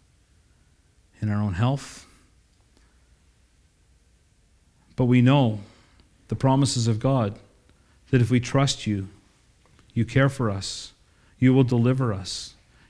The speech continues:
you will take us through these things, even though you may not deliver us from these things. Daniel's a great example of that,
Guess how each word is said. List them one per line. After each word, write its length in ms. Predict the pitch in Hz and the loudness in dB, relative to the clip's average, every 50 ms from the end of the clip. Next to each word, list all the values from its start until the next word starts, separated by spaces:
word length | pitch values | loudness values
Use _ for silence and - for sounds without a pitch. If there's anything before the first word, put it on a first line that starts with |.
| _ | _
you 120 | - 131 127 | 0 2 2
will 100 | 131 127 | 2 2
take 240 | - 143 135 139 123 | 2 2 0 2 0
us 160 | 110 - - | -6 -6 -8
through 600 | - - - 135 135 143 139 131 120 107 95 92 - | -12 -10 -6 0 2 2 4 4 2 0 -4 -6 -4
these 220 | 113 113 95 - | -4 -4 -2 -2
things, 260 | - 110 107 107 104 120 | -4 -4 -2 -2 0 0
even 160 | 117 113 117 | 0 0 0
though 60 | 117 | 0
you 160 | 117 117 117 | 2 2 2
may 140 | 117 120 117 | 2 2 2
not 160 | 117 113 110 | 2 0 -2
deliver 340 | - 117 113 113 107 113 113 | -2 -2 -2 0 0 0 -2
us 100 | 107 - | -2 -4
from 300 | - - - 113 110 110 | -8 -6 -4 -2 -2 -2
these 240 | 107 104 104 - - | -2 -4 -6 -8 -10
things. 340 | 110 110 107 - - - _ _ _ _ _ _ _ _ _ _ _ _ _ _ _ _ _ _ _ _ _ _ - _ _ _ - _ _ _ _ _ - | -12 -12 -12 -14 -16 -20 _ _ _ _ _ _ _ _ _ _ _ _ _ _ _ _ _ _ _ _ _ _ -20 _ _ _ -20 _ _ _ _ _ -2
Daniel's 380 | - 117 120 123 123 120 113 | 2 2 4 4 4 4 2
a 40 | 120 | 2
great 220 | 107 123 120 127 | 2 2 4 4
example 440 | 135 117 - 131 123 123 120 123 113 | 2 2 2 2 2 2 2 0 -2
of 100 | 104 92 | -2 -2
that, 200 | 101 95 90 95 | -2 -6 -6 -8